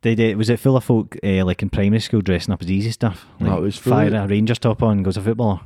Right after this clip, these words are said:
Speaker 2: No, like, people were really into it, to be fair.
Speaker 1: They loved it, eh?
Speaker 2: Yeah, I mean, if, if, if you're good at sales and you enjoy, like, that kind of element of work, then, like, fill your boots is a perfect job. But for me,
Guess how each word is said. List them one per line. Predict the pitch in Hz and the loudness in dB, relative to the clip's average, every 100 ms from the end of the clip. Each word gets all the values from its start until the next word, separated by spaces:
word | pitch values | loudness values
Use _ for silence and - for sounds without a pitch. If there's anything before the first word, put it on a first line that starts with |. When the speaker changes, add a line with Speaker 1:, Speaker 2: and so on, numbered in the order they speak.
| - | -14
Speaker 2:
No, | 127 135 151 | -4 0 2
like, | 143 113 | 2 0
people | 147 | 0
were | 190 131 | 2 2
really | 95 85 | 2 0
into | 98 170 | 0 -2
it, | 180 | -2
to | 143 | -4
be | |
fair. | 143 160 135 _ _ _ _ | -4 -4 -6 _ _ _ _
Speaker 1:
They | - 110 | -6 -2
loved | 107 123 - | 0 0 -2
it, | |
eh? | 127 139 | 0 0
Speaker 2:
Yeah, | 165 196 - - - | 2 2 0 -2 -2
I | |
mean, | 165 147 | 0 0
if, | 127 - | -2 -2
if, | 123 120 | -2 -2
if | 127 190 | -4 -2
you're | 247 | -2
good | - 135 | 0 -2
at | 107 | -2
sales | - 98 127 113 - _ _ _ _ _ | 0 2 2 0 -8 _ _ _ _ _
and | - 107 | -4 0
you | 110 | 2
enjoy, | 107 107 107 104 117 120 | 0 -2 2 4 4 4
like, | 107 90 | 0 0
that | 98 - | -2 -2
kind | - 98 | -2 -2
of | 90 | -2
element | 98 113 113 82 | 0 0 0 -2
of | 92 107 | -6 -4
work, | 131 - | -4 -2
then, | 147 127 _ - | -4 -4 _ -10
like, | 131 127 | -6 -4
fill | - | -2
your | 160 | 0
boots | 104 127 - | 0 -2 -4
is | |
a | 135 | -2
perfect | 147 139 - | 0 0 -2
job. | 117 165 - | 0 2 2
But | 113 - - _ _ _ | 0 -2 -12 _ _ _
for | 110 | 0
me, | 123 139 | 2 2